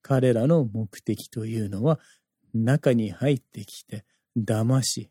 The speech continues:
壊し、破壊することです。このような偽預言者たち、偽教師たちっていうのが、いろんな教会ですごい問題を起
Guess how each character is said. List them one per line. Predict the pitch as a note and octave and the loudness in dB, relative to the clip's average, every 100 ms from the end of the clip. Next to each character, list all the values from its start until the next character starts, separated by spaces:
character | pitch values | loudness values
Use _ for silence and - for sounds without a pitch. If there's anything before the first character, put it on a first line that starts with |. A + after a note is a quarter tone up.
| _ _ | _ _
壊 | - A2+ G#2+ B2+ | -4 0 2 0
し、 | - - - | -2 -8 -12
破 | _ G#2 | _ -10
壊 | - G#2 G#2 | -6 -2 -2
す | - G#2+ | -2 -4
る | G2+ | -4
こ | - | -8
と | G#2 G2+ | -10 -12
で | G2+ G#2+ C3 | -10 -6 -6
す。 | - - _ _ _ _ _ _ | -6 -12 _ _ _ _ _ _
こ | A#2 | 0
の | A2+ | 2
よ | G#2+ | 2
う | G#2+ | 4
な | D3+ D#3+ _ | 2 -2 _
偽 | G#2+ G2 - | -4 -4 -2
預 | G#2 G2+ | 0 0
言 | G2+ G#2 G2+ | -2 -4 -4
者 | - G2+ | -6 -8
た | - | -10
ち、 | G2+ G#2+ | -6 -4
偽 | G#2 - A2+ | -2 -2 -2
教 | A#2+ A2 | 0 -2
師 | - | -4
た | - G2+ | -8 -8
ち | - - | -10 -12
っ | |
て | - | -8
い | G2+ G2+ | -4 -4
う | |
の | G2+ A2 | -4 -2
が、 | C#3 - _ _ | -2 -4 _ _
い | C#3 | 2
ろ | B2+ | 4
ん | D#3 | 6
な | F3 | 4
教 | E3 E3 | 4 2
会 | D#3 D#3 D3 | 4 2 4
で | C3 | 2
す | - | 2
ご | A#2+ E3 | 4 4
い | |
問 | A#2 G#2 A2 | 4 2 0
題 | G#2+ G#2 | 2 2
を | G#2 G2+ | 2 0
起 | G2+ | -4